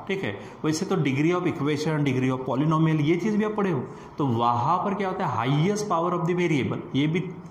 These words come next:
ठीक है, लेकिन वहाँ पे पूरे polynomial की, पूरे equation की,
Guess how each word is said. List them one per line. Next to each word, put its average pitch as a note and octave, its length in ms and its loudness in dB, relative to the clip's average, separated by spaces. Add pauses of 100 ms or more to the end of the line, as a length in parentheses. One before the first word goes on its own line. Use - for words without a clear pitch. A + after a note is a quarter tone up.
ठीक F3 220 2
है, D#3 80 0 (500)
लेकिन G3 180 0
वहाँ F#3 120 2
पे A3 100 -2
पूरे A3 240 0 (140)
polynomial F3 600 0
की, F#3 160 0 (340)
पूरे F3 160 2
equation C3 500 -2
की, G2 180 -6